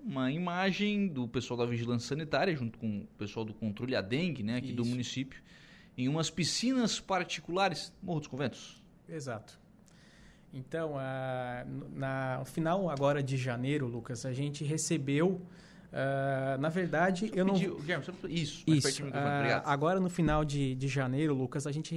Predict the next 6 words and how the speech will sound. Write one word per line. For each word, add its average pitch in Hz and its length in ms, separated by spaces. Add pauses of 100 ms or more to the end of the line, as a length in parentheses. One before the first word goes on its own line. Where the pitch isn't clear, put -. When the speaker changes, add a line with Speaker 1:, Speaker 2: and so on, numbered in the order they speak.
Speaker 2:
recebeu 160 920
uma, 165 880
uma 165 180
denúncia, 175 440
uma 156 80
reclamação. 170 640